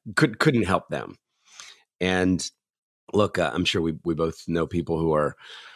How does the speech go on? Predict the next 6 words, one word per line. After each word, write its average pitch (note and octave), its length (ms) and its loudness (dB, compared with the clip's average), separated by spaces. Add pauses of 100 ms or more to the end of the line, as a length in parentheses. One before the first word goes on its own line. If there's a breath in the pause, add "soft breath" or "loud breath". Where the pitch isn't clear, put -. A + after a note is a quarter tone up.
(120)
working F#2+ 400 2
on, D#2+ 520 0
uh, C#2+ 280 -6
on F2+ 160 2
thorny C3 680 6
disease, F#2+ 840 2